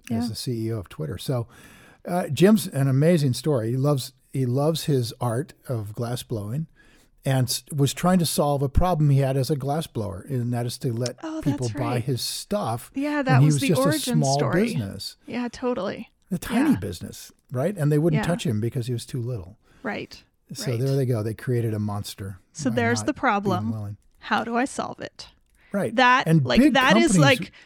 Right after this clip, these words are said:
Speaker 2: the perfect venture capital pitch right
Speaker 1: Yeah.
Speaker 2: there. Here's
Speaker 1: Yeah.
Speaker 2: the problem. Here's the simple way I'm gonna solve it.
Speaker 1: <laughs>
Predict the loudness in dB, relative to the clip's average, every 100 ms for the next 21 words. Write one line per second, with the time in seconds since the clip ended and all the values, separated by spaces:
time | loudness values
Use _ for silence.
0 | _ 0 4 4 0 0 2 2 2 0
1 | 0 -8 -10 _ _ -6 -2 -2 -2 -4
2 | -6 -8 -6 -6 -6 -8 -10 -10 -10 -12
3 | -12 _ -8 -6 -6 -10 -18 _ _ _
4 | -4 2 2 2 -4 0 2 2 2 0
5 | 0 -4 _ _ _ _ _ -2 2 2
6 | 0 -6 -6 -4 -2 0 0 0 0 -2
7 | -2 -4 -6 -10 -10 -10 -12 -14 _ -20
8 | -6